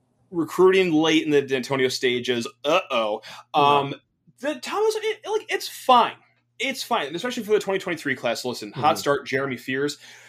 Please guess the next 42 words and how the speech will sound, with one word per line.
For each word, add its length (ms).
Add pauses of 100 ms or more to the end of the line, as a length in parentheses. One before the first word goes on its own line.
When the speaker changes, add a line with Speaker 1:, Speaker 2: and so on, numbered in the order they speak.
(260)
Speaker 1:
But 180
also, 560
and 200
this 160
is 80
kind 180
of 80
also 300
the 40
problem 680
now, 260
is 120
that 120
the 80
twenty 220
twenty-three 420
class 640
is 140
gonna 180
have, 200
like, 240
eight 200
scholarships 540
available. 640
Like, 160
you 120
Speaker 2:
Yeah. 80
Speaker 1:
could 240 (380)
have 220
two 220
platoons 520
worth 160
of 140
players 320
<laughs> 160
almost 340
in 60
the 80
twenty 220
twenty-three 380
class, 280
but 180